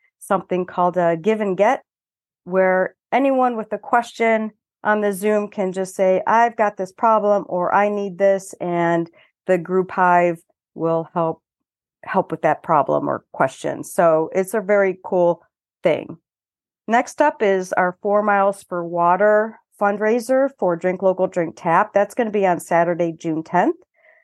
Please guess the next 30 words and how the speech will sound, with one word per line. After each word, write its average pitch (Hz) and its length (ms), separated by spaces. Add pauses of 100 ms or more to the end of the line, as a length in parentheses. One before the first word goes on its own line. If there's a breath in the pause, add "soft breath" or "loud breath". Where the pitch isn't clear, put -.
(220 soft breath)
And 180 520
we 185 120
have 185 180
an - 140
Eco 226 280
Meet 214 220
C 208 240
L 196 160
E 196 240 (100)
team 254 640
that 208 140
we've 185 180
organized 180 680
to 190 100
raise 170 300
money 180 260
for 208 140
Drink 175 280
Local, 165 280
Drink 160 300
Tap. 170 400 (720 soft breath)
Four 233 160
Miles 214 280
for 190 180
Water 180 400
supports 175 960 (160)
Drink 214 280
Local, 196 260
Drink 247 320
Tap 170 400